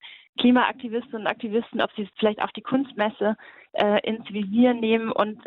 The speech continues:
ähm, es gab tatsächlich zwei, äh, nackte Männer, die sich in einem Autoreifen mit, gegenseitig mit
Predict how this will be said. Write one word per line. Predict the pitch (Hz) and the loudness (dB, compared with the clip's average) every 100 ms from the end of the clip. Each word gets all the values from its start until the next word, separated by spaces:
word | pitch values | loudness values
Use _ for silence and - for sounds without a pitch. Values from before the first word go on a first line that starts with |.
| - | -2
ähm, | 202 208 | -2 -2
es | 214 | -2
gab | 208 214 | -2 -2
tatsächlich | 233 - 226 - 220 - | -6 -2 -2 0 -6 -8
zwei, | - 196 214 226 _ _ _ _ _ - | 0 2 2 -2 _ _ _ _ _ -2
äh, | 214 214 - | 2 2 0
nackte | 214 - - | -2 -2 -4
Männer, | 233 220 233 | -4 -2 -2
die | 233 226 | -2 -4
sich | 214 | -2
in | - | -2
einem | - 196 | -4 -4
Autoreifen | - 220 285 247 202 202 214 226 | 0 0 0 -4 -2 -2 -2 -8
mit, | 214 214 | -10 -6
gegenseitig | 220 233 214 214 | 0 2 2 -2
mit | 220 | -8